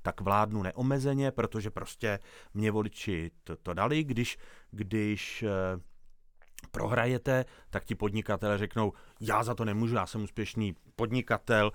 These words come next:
ty, ty, co vyhráli, tak nepostavili ani psí boudu, to znamená, že tady spiknutí a, a vyhráli mi to, nebo prohráli mi to média, jim to vyhrála média."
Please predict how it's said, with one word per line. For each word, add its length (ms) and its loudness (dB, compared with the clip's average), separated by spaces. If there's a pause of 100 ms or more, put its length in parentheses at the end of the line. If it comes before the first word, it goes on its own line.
(380)
ty, 200 -2 (200)
ty, 140 2
co 200 0
vyhráli, 460 2
tak 160 -6
nepostavili 600 -2
ani 220 -4
psí 220 -10
boudu, 420 0
to 120 -6
znamená, 420 -4
že 120 -4
tady 180 -10
spiknutí 720 -4 (300)
a, 180 -2
a 120 -4
vyhráli 500 0
mi 180 -4
to, 280 -6
nebo 240 -8
prohráli 460 -2
mi 100 -4
to 140 -8
média, 420 -2
jim 220 -4
to 120 -6
vyhrála 380 -6
média." 400 -8